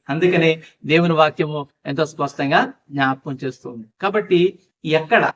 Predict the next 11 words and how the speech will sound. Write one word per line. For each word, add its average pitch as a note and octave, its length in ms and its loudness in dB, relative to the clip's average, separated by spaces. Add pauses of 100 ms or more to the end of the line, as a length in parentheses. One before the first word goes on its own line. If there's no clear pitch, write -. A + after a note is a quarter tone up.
(200)
అంటే G#3+ 380 -2 (240)
ప్రభు E3+ 240 -2
యొక్క B3+ 280 -2
శరీరంలో A3 640 6 (100)
పాలుపంపులు G3+ 680 0 (140)
పొందే F#3 220 4
విషయంలో G3+ 560 0 (200)
అక్కడ F3 220 -4
సరి D3+ 220 -4
చేసుకోవడం F#3 380 2
తప్పిపోయినామా? D3+ 720 -4